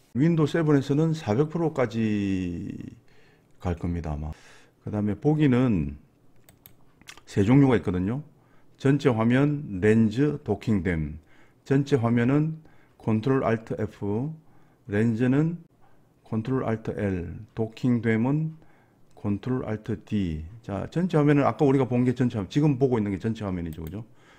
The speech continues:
전체 화면 이렇게 전체적으로 움직이죠. 그 다음에 보기는 세 종류가 있다고 그랬죠, 그죠? 요걸 내려보면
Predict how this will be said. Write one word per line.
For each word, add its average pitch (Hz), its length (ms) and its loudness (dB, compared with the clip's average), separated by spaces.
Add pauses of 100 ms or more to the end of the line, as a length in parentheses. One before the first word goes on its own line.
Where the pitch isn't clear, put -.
(140)
전체 95 280 -6
화면 80 220 -6
이렇게 80 480 -8 (540)
전체적으로 104 600 -4
움직이죠. 80 460 -8 (2250)
그 107 80 -10
다음에 98 220 -2
보기는 143 460 6
세 117 180 2
종류가 139 300 6
있다고 98 240 -2
그랬죠, 87 200 -6
그죠? 107 240 -6 (160)
요걸 110 320 -2 (640)
내려보면 101 800 -2